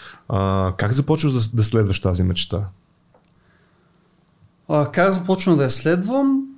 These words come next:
Speaker 2: Тъй като аз имах предишен опит с, а, както споменах, а, правил съм нива, правил съм модове, м,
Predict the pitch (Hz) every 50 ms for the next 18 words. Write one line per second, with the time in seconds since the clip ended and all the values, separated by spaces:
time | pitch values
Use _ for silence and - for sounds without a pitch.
0 | - _ _ _ _ _ _ _ _ _ _ _ _ _ _ _ _ _ _ _
1 | - - 214 214 - 247 - - 185 185 190 - 214 208 180 - - - 143 147
2 | 143 170 175 - 160 143 139 131 135 - 113 - - 123 113 - - 131 123 120
3 | 120 - 131 - - - - - 135 127 127 131 127 123 120 - - - 131 127
4 | 123 117 120 123 113 113 - - - - 135 135 131 135 - - 131 127 127 123
5 | 120 110 110 120 123 120 120 120 - - 131 123 120 120 - 135 123 120 117 120
6 | 120 120 117 117 117 113 113 117 117 120 117 117 117 117 117 - - 120 120 120
7 | 120